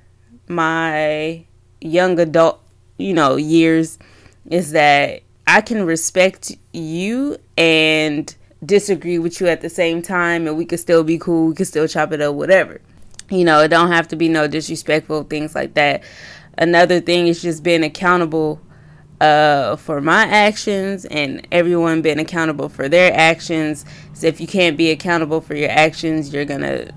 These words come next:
repeatedly do the same thing, and we don't want that. So, you know, respect,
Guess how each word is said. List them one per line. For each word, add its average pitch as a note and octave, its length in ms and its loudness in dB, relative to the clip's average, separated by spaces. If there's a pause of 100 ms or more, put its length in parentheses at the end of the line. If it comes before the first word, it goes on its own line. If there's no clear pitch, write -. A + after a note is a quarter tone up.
(140)
repeatedly D3+ 600 -4
do D3+ 140 -4
the D#3 140 -10
same D3 300 -6
thing, G3 280 -2
and D3+ 100 -6
we D3+ 100 -2
don't C#3 180 -4
want B2+ 200 -4
that. - 340 0
So, G#2+ 440 -2 (680)
you F3+ 140 0
know, D3 340 0 (440)
respect, - 720 2